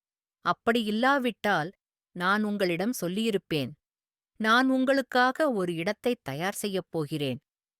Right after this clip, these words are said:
நான் போய் உங்களுக்காக ஒரு இடத்தை ஆயத்தப்படுத்தினால், நான் மீண்டும் வந்து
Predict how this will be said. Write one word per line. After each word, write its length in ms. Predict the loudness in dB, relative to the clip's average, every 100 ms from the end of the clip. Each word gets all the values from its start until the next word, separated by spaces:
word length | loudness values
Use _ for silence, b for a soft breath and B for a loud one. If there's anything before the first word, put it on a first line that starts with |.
| _ _
நான் 320 | 0 2 2 2
போய் 320 | 2 2 0 -8 _
உங்களுக்காக 800 | -2 2 2 0 0 0 0 -2
ஒரு 200 | -2 -2
இடத்தை 460 | -2 -4 -4 -6 -6 -6
ஆயத்தப்படுத்தினால், 1080 | -4 -4 -4 -4 -2 -4 -4 -4 -4 -4 -8 _ _ _ _
நான் 240 | 0 2
மீண்டும் 520 | 2 2 2 2 2 0
வந்து 500 | 0 0 0 -2